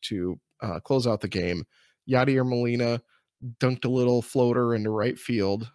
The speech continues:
soft contact, uh, to get on first with nobody out. Then Paul DeJong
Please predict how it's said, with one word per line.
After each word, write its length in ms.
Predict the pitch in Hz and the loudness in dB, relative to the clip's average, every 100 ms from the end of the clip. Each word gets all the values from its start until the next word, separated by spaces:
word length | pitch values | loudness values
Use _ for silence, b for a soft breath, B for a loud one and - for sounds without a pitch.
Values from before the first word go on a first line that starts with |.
| - | -12
soft 380 | - 87 82 | -4 -4 -4
contact, 640 | - 71 85 101 101 120 - b b b | -10 -10 -8 -6 -6 -8 -16 b b b
uh, 160 | 113 98 | -6 -6
to 140 | - | -4
get 100 | 120 | -2
on 220 | 113 104 | 0 -2
first 380 | 104 113 135 - | -2 -4 -4 -4
with 120 | 104 | -4
nobody 360 | 113 98 98 85 | -2 -2 -2 0
out. 280 | 78 92 - _ _ _ - | 0 -2 -6 _ _ _ -4
Then 140 | 110 | -4
Paul 280 | - 123 123 | 0 2 4
DeJong 500 | 123 113 107 131 | 2 2 0 -2